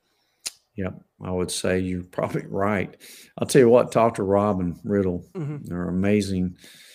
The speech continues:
Speaker 1: nurse practitioner who deals with gut stuff every day. She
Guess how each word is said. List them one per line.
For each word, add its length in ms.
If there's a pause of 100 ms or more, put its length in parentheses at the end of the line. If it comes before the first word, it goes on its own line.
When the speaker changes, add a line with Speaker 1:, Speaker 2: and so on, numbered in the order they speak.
(360)
Speaker 1:
nurse 280
practitioner 760
who 240
deals 380
with 160
gut 240 (840)
stuff 480
every 260
day. 340
She 260